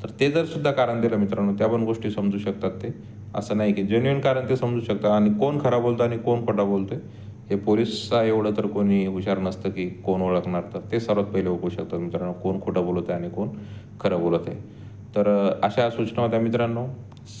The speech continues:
सर्व कागदपत्र वगैरे सोबत राहू द्या. त्याच्यानंतर जेन्युइन कारण ज्या, जे असेल ते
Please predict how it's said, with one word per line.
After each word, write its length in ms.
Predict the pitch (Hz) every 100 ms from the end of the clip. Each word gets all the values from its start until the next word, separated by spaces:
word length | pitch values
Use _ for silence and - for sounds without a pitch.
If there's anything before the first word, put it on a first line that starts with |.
| -
सर्व 240 | 107 113 113
कागदपत्र 520 | 113 110 113 110 110
वगैरे 220 | 110 113
सोबत 320 | 113 107 107
राहू 180 | 110 107
द्या. 140 | 107 117 - - - - - -
त्याच्यानंतर 720 | 101 107 107 107 110 113 113 110 - - - - 98
जेन्युइन 340 | 110 117 131
कारण 280 | 131 131 127
ज्या, 120 | 127
जे 140 | 127 120
असेल 380 | 117 135 120
ते 120 | 113